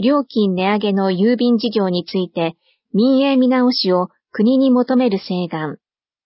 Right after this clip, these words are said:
令和六年九月十三日受理。継続審査とした請願です。審議した委員会、環境等対策特別委員会。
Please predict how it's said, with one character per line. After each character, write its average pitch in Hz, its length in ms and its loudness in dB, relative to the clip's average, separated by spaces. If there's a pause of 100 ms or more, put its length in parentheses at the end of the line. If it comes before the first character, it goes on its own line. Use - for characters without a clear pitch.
(140)
令 294 240 2
和 226 160 2
六 214 260 0
年 180 300 -2
九 285 160 -2
月 254 260 -2
十 214 240 0
三 220 260 0
日 170 280 -4
受 175 200 -6
理。 143 200 -8 (1160)
継 277 200 0
続 311 200 -4
審 311 240 -2
査 269 120 -2
と 226 160 0
し - 80 -6
た 220 80 -2
請 202 280 0
願 190 260 -2
で 190 160 0
す。 - 180 -20 (680)
審 302 260 0
議 240 140 2
し - 80 -4
た 208 140 0
委 196 80 0
員 202 240 0
会、 156 340 -6 (220)
環 269 260 0
境 277 240 0
等 254 300 0
対 214 260 -2
策 - 240 -4
特 214 240 -4
別 226 280 0
委 208 200 2
員 175 120 -2
会。 151 360 -8